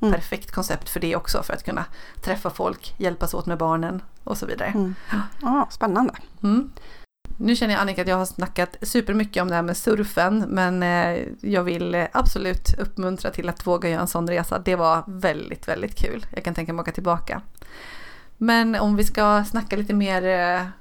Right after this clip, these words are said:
Speaker 2: Portugal då, för vi åkte vidare efteråt. Vi åkte till Cascais, vi åkte till Sesimbra och vi var i Lissabon. Och Lissabon sa att du har varit i, och där hade jag bara ett dygn, så att, eh, du kan väl snacka lite mer om,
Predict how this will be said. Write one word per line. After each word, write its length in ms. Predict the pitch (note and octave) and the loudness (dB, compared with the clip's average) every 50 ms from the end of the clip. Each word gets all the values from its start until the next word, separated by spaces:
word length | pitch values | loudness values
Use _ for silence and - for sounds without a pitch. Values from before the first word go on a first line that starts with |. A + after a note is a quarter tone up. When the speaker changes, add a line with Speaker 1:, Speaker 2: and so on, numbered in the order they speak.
| - - - - | -20 -20 -14 -6
Speaker 2:
Portugal 480 | - - C#4+ C#4 - - - - - - - | -2 -2 -2 -2 -2 -10 -8 -8 -6 -4 -4
då, 100 | - - | -4 -2
för 120 | - G3 | 0 2
vi 120 | G#3 A#3 | 2 2
åkte 240 | A#3+ A#3+ - - F#3+ | 2 2 0 -4 -4
vidare 360 | F3+ F3+ F3 F3 F#3 F3 D#3 | -2 -2 -2 0 0 0 0
efteråt. 540 | D3+ E3 - - - G3 A3+ D4+ D#4+ C#4+ - | 0 -4 -4 -4 -2 0 2 2 0 0 -2
Vi 60 | F3 | -2
åkte 220 | D#3+ D#3+ - - - | -4 -2 -2 -4 -6
till 140 | - - - | -6 -6 -6
Cascais, 760 | - E3 - - - A3 A3+ A3+ A3 A3+ A3+ A3 A3 A3 | -6 -6 -6 -2 0 0 2 2 2 2 2 2 2 2
vi 80 | G#3 F3 | 2 0
åkte 180 | E3 - - - | 0 -2 -4 -8
till 120 | - - | -8 -8
Sesimbra 800 | - - - - - A3 A3+ A3 G#3+ G#3 G#3 G#3 G#3 G#3 G#3 G3+ | -8 -8 -8 -4 -2 0 2 2 4 4 6 6 6 6 4 4
och 80 | F#3+ F#3+ | 2 0
vi 40 | |
var 100 | G#3 E3+ | -2 -2
i 80 | - F3+ | -2 -2
Lissabon. 640 | F#3+ A#3 A#3 - - F3 E3+ E3 F3 - G#3 G#3 - - - - | -2 -2 -4 -2 -2 -2 -2 -2 -2 -2 -4 -6 -8 -12 -8 -2
Och 80 | - G#3 | 0 0
Lissabon 420 | A#3+ C#4 C4+ - C#4 A3 G3 F#3+ | 0 0 -2 -2 -2 -2 -2 -2
sa 120 | F#3 - | 0 -2
att 140 | E3+ E3+ - | -2 -2 -2
du 100 | - A3+ | -2 -2
har 80 | A3+ G#3 | 0 0
varit 280 | E3 E3 D#3+ E3+ - - | 2 0 0 0 -2 -4
i, 80 | - | -4
och 60 | E3 F#3 | -2 0
där 100 | G3 G#3+ | 0 0
hade 180 | A3+ G3 F3 | 2 0 0
jag 100 | E3+ E3 | 0 0
bara 100 | D#3+ D3+ | 0 -2
ett 140 | D3+ - - | -2 -2 -2
dygn, 300 | - A3+ G#3+ F3+ E3+ D#3+ | -2 -2 -2 -2 -4 -4
så 140 | D#3 - E3 | -2 -2 -2
att, 220 | E3 - - - | -2 -4 -6 -4
eh, 120 | - E3 E3+ - - - - - - - - - - - - - - - - | -4 -4 -4 -4 -8 -12 -12 -14 -16 -16 -18 -18 -20 -20 -20 -20 -20 -20 -10
du 120 | - - G#3 | -4 -4 -2
kan 140 | G#3 A#3+ A#3 | 0 0 0
väl 100 | A#3 A#3+ | 0 0
snacka 300 | - A3 G3+ - - E3+ | -2 -4 -4 -4 -6 -6
lite 260 | E3+ E3 - - E3+ | -6 -6 -6 -4 -4
mer 260 | F3 F3 F3 E3+ E3 | -2 -2 0 0 2
om, 240 | E3 D#3+ E3 E3+ | 2 2 2 0